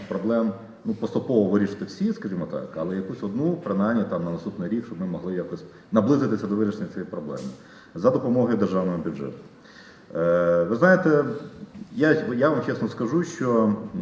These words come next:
ми за останні роки все-таки серйозно просунулися в ряду статей.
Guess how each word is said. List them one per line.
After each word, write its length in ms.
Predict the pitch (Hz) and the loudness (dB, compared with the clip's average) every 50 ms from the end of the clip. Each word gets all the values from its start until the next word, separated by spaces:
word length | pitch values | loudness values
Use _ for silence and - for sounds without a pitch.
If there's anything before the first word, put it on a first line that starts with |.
| 87 87 90 90 | -4 -2 0 2
ми 360 | 98 113 127 127 120 113 101 - - - - - - | 4 6 6 6 4 4 2 0 -4 -10 -14 -14 -4
за 140 | 92 98 110 | 0 2 2
останні 320 | 107 104 - 123 113 117 | 2 2 2 2 2 2
роки 380 | 110 113 - - 151 151 147 139 - - | 2 2 0 0 0 0 0 -2 -4 -8
все-таки 640 | - - 113 104 107 101 - - 110 104 104 98 98 - - - - | -6 -6 -4 -4 -4 -4 -2 0 0 2 2 2 0 -2 -6 -6 -4
серйозно 320 | 117 107 113 104 85 180 82 | 0 2 2 2 2 0 -4
просунулися 680 | - - 185 - - 135 123 113 104 104 - - 98 | -4 -6 -8 -8 -6 -4 -2 0 0 0 0 -2 -2
в 60 | 90 | 0
ряду 220 | 98 101 95 98 95 | 2 2 2 0 -2
статей. 420 | - - 98 - 151 160 175 180 | -4 -6 -6 -2 -2 -2 -2 -4